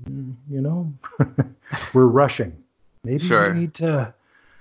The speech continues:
Speaker 1: I don't know."
Speaker 2: <laughs>
Speaker 1: And, and there is room for something else to happen after that.
Speaker 2: Oh, now that's a spoiler.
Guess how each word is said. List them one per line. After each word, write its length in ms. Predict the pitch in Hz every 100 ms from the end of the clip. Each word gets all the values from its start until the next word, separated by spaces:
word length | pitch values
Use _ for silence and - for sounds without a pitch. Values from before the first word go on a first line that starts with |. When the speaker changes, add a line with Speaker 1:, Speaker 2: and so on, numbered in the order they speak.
| _ _ _ -
Speaker 1:
I 260 | 101 113 117
don't 240 | 156 151
know." 380 | 160 160 147 120 _ _ -
Speaker 2:
<laughs> 520 | 147 - 175 - 185 - - - _ _ _ _ _
Speaker 1:
And, 100 | 139 160 165
and 120 | 160
there 220 | 160 156
is 560 | 156 190 170 - - - _ -
room 480 | 117 135 160 113
for 300 | 95 - 107
something 400 | 101 131 117 110
else 300 | 110 120 120
to 100 | -
happen 500 | 104 113 113 98 90 - _ -
after 380 | 127 - - 85
that. 400 | 82 80 107 - _ _ _
Speaker 2:
Oh, 500 | 123 120 113 92 82 117 _ _ -
now 200 | 104 98
that's 360 | 107 135 -
a 60 | 104
spoiler. 640 | - - 95 92 90 98